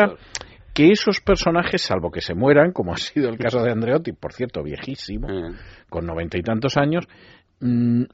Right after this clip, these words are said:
Speaker 2: nunca se descuelgan. Es decir, tienen una capacidad de, de supervivencia a través de los cambios de régimen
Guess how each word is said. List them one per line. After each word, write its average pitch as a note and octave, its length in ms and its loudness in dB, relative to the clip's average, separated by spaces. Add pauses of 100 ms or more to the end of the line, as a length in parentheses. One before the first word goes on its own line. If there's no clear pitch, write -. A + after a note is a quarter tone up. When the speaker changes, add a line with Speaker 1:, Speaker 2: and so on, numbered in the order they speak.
(120)
Speaker 2:
nunca D#3 580 6
se D3+ 160 -4
descuelgan. - 600 2
Es B2 120 -6
decir, D3 320 -2
tienen F#3+ 220 0
una G#3 120 2
capacidad B2 840 4
de, B2 220 2
de G2+ 180 0
supervivencia G#2+ 760 -2
a - 20 0
través A#2+ 280 0
de D3 80 -2
los C3 160 -4
cambios B2+ 400 -2
de G#2+ 100 -2
régimen C#3 480 -4